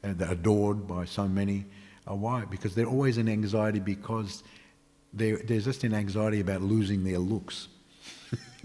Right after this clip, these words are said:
<laughs> Because that's their occupation, being a model. But looks can only be with you for a certain amount of time.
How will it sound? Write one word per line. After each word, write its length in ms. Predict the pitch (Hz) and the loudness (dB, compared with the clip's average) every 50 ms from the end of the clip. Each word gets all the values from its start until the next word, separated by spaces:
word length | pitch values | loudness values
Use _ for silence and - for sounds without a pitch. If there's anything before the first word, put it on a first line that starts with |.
| - - - - - 1077 - | -10 -6 -4 -4 -4 -2 -2
<laughs> 100 | 131 - - - - - - - 143 - - - - - - - - - - - - - | -4 -4 -2 -4 -6 -6 -4 -6 -8 -8 -8 -14 -20 -20 -18 -14 -12 -10 -10 -12 -4 -4
Because 280 | 123 101 - 117 104 | -4 2 2 2 6
that's 260 | 107 127 135 131 - | 6 6 6 6 2
their 360 | - - 123 117 110 107 104 - - - - - - - - - - - - - - - - - - - - - - - - - - - - - | 2 2 4 6 4 4 2 0 -6 -14 -18 -20 -20 -20 -20 -20 -20 -18 -16 -16 -16 -16 -18 -20 -20 -20 -18 -18 -18 -20 -20 -20 -20 -8 0 0
occupation, 800 | 131 - - 120 113 - - 131 127 131 117 - - 80 - - - - - - - 101 | 0 2 4 2 2 6 6 6 6 6 4 2 -4 -6 -10 -12 -16 -20 -20 -16 -12 -2
being 220 | 98 117 117 110 107 | 0 2 4 4 4
a 40 | 101 | 4
model. 500 | 98 104 123 127 117 98 87 - - - - - - - - - - - | 6 6 8 6 6 6 2 -2 -6 -12 -16 -18 -18 -20 -20 -18 -2 -2
But 120 | 117 117 | 0 4
looks 300 | 127 135 156 151 - - | 6 6 6 6 4 0
can 200 | - - 123 127 | 2 4 6 6
only 400 | 127 131 127 123 120 113 107 - - - - - - 113 104 - - - - - _ _ _ - - 139 120 | 6 6 8 6 6 4 4 0 -2 -8 -14 -12 -12 -12 -12 -12 -14 -20 -20 -20 _ _ _ -10 -6 -4 2
be 160 | 107 123 120 | 4 6 6
with 220 | 120 113 135 139 135 | 8 8 8 10 10
you 200 | 127 120 113 101 | 10 10 8 6
for 180 | - - 117 | 6 4 4
a 60 | 104 95 | 4 4
certain 300 | - 131 123 113 107 104 | 6 4 4 4 4 4
amount 280 | 101 101 101 95 90 | 4 4 4 4 2
of 140 | 90 92 - | 0 -2 0
time. 240 | - 107 87 71 | 2 2 2 2